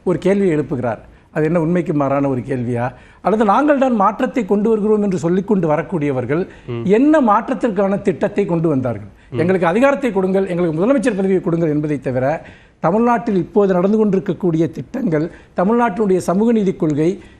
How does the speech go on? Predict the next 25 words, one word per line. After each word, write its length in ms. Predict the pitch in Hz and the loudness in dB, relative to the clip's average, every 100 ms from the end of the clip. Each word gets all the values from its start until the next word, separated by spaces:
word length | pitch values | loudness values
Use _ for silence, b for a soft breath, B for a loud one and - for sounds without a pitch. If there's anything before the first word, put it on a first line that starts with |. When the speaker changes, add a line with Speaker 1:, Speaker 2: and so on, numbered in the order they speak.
| B | B
Speaker 1:
இதையெல்லாம் 600 | 170 220 226 240 277 269 | 2 2 4 4 2 2
தாண்டி 440 | 190 220 240 240 | 2 4 2 0
ஒரு 240 | 247 208 147 | 0 0 -2
புதிதாக 760 | 226 262 269 269 240 220 180 190 | -2 0 2 2 2 0 -2 -2
நீங்கள் 300 | 196 196 180 | -2 -2 -2
என்ன 260 | 185 254 | 0 0
கொண்டு 260 | 247 214 226 | 0 0 0
வந்திருக்கிறீர்கள், 540 | 220 202 190 180 175 | 0 0 0 -2 -2
தமிழ்நாட்டிற்கு 640 | 165 175 214 208 175 247 - B B | -2 -2 -2 -2 -4 -6 -8 B B
கொண்டு 240 | 269 302 | 2 4
வர 140 | 285 | 4
விரும்புகிறீர்கள் 460 | 226 247 262 247 220 | 2 2 2 2 0
என்பதை 300 | 220 214 269 | 0 0 2
யாராவது 340 | 214 226 254 | 2 2 2
இது 80 | 240 | 2
வரைக்கும் 340 | 214 208 185 170 | 0 -2 -4 -6
சொல்லியிருக்காங்க? 280 | 160 147 | -6 -8
Speaker 2:
ம். 260 | 127 120 113 - b b b | -6 -6 -8 -14 b b b
Speaker 1:
அப்படி 260 | 214 208 | -2 -2
பார்க்கிற 420 | - 226 254 262 247 | 0 0 0 -2 -2
போது, 380 | 190 185 254 | -2 -2 -4
அரசியல் 420 | 214 240 254 294 294 | -4 -6 -4 -4 -4
களத்திலேயே 560 | 220 220 - 233 226 | -2 -2 -2 -2 0
இல்லாதவர்கள் 540 | 226 170 185 175 165 143 | 0 0 0 -2 -2 -4
எல்லாம் 360 | 135 160 - | -2 -2 -4